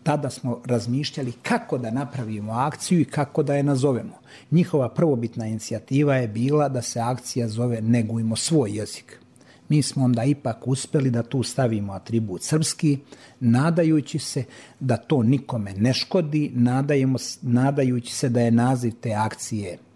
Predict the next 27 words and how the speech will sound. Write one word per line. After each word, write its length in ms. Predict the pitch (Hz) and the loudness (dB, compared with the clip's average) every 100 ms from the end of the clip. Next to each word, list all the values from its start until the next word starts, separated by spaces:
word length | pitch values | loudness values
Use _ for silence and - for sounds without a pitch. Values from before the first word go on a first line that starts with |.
| _ _ - - - | _ _ -20 -20 -2
pomalo 380 | 139 131 104 104 | 2 2 0 2
inspirativan, 960 | 151 143 - 175 156 - 165 151 139 135 | 2 2 0 2 0 0 0 0 -2 -4
da 140 | 120 | -2
je 80 | 113 | -2
pomalo, 460 | - 131 127 107 - | 2 2 2 0 -4
uslovno 480 | 151 147 - 110 107 | -2 -2 -2 -4 -4
rečeno, 400 | 104 - 135 113 | -8 -2 2 2
i 80 | 104 | 0
provokativan, 800 | - 170 190 190 196 196 190 180 - - - | 0 2 2 0 -2 2 2 0 -6 -20 -8
ali 220 | 156 143 | -2 0
rekao 380 | 147 175 180 180 | 2 0 2 0
bih 240 | 175 165 | 0 -4
da 120 | - 139 | -4 -2
je 120 | 135 | -2
posve 440 | - 143 - 113 | 0 -2 -2 -8
pošten, 600 | - - 151 - - 131 117 | -6 -2 0 -2 -4 -6 -4
čestit 480 | - 156 - 170 - | -2 -2 -2 -6 -2
i 60 | |
da 120 | 131 127 | -2 2
u 100 | 139 | 2
njemu 260 | 139 127 | 4 6
nema 340 | 117 123 131 110 | 4 4 2 2
ništa 340 | 113 - 113 | 0 0 0
rđavog. 420 | 120 120 101 - - - - - - | 0 -2 -6 -12 -18 -20 -20 -20 -4
Posle 320 | 220 202 - | -2 0 -2
toga 360 | 120 139 139 131 | -2 0 0 0
smo 260 | - 127 | -2 -6